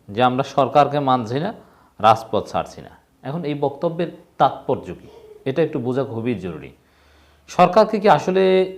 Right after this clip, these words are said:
মাহমুদুর রহমান মান্না বা বিএনপি বা তাদের সমমনারা মানে না? না, আসলে এই কথাটা এরকম নয়। সরকারকে মানে,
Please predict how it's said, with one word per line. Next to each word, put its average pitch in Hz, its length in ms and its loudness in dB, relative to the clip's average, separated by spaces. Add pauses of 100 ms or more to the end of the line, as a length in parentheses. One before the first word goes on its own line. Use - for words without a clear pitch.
(200)
মাহমুদুর 151 400 -2
রহমান 151 180 -2
মান্না 131 680 2
বা 117 120 -4
বিএনপি 113 840 -6
বা 110 100 -2
তাদের 107 200 -4
সমমনারা 113 580 -8
মানে 107 260 -6
না? 143 220 -4 (1120)
না, 131 120 0
আসলে 139 280 -2
এই 175 100 -2
কথাটা 175 220 0
এরকম 135 320 2
নয়। 80 260 -12
সরকারকে 147 460 0
মানে, 151 420 0